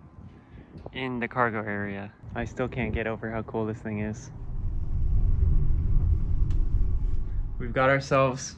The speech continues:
an empty van, so you know what that means. Time to R T S. But first, one more thing on the outside of the van. So it's getting dark, er,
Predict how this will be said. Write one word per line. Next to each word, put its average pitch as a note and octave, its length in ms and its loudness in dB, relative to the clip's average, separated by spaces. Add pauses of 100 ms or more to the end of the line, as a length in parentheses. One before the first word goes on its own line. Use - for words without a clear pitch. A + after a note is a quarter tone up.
(140)
an A2 100 -2
empty A2+ 300 -2
van, G2 460 -2
so - 160 -10
you G#2+ 100 0
know A2+ 100 0
what A2+ 80 -2
that G#2+ 180 -2
means. A#2 400 -4 (440)
Time B2 240 -2
to B2 60 -4
R A2 200 0
T A2+ 180 -6
S. G2 360 -10 (140)
But A#2 160 -4
first, E3+ 500 2 (340)
one D3 220 2
more E3+ 200 4
thing B2+ 380 -2
on A#2 160 -6
the A#2 80 -4
outside A2+ 360 -4
of G#2+ 80 -4
the G#2 60 -8
van. G2 300 -6 (160)
So C3+ 460 8
it's C#3 160 -8
getting D#3 340 2
dark, D3 440 4 (260)
er, C3 360 4